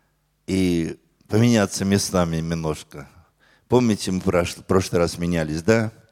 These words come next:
Кто устал сидеть? Общего пения не будет, но поменяйтесь, кто устал, пожалуйста. А я немножко информацию, быстренько поменяйтесь.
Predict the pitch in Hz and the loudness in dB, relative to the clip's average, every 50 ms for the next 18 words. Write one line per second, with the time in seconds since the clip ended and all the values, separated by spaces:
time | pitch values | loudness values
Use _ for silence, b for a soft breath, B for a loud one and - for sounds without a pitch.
0 | b b b b b b b - - 143 139 131 117 - - - 95 95 98 - | b b b b b b b 0 4 6 6 6 4 2 0 0 2 2 2 0
1 | - 95 90 80 87 78 76 - 104 110 104 - - 110 107 - - 113 110 107 | -4 -6 -4 -4 -4 -4 0 4 4 4 4 4 0 0 0 2 2 2 2 4
2 | 107 110 107 107 131 123 104 - 82 92 90 85 - 101 107 117 120 117 107 87 | 2 2 2 4 4 4 4 2 0 -4 -4 -2 0 2 2 4 4 4 2 0
3 | 82 - - 82 80 - - - 92 85 85 82 - - - - 73 78 - - | -2 -4 -8 -10 -10 -10 -2 0 2 2 2 0 -4 -6 -6 -6 -6 -6 -4 -4
4 | 90 95 92 80 73 69 - - - 65 64 B B B B B B B B 113 | 0 2 2 0 0 -4 -10 -14 -14 -14 -16 B B B B B B B B 4
5 | 131 131 127 127 120 113 110 104 - - - 98 98 92 101 92 95 107 117 113 | 4 6 4 4 4 4 2 2 2 -2 -2 -2 0 0 0 0 2 2 0 0
6 | 104 - 95 95 98 90 90 123 131 - - 90 92 90 - - - - 101 107 | -2 -2 0 0 0 0 0 0 -2 -2 -2 -6 -6 -8 -8 -6 -4 -2 0 2
7 | 113 120 123 120 113 - - 90 85 - - | 2 2 2 2 0 -2 -6 -14 -18 -18 -20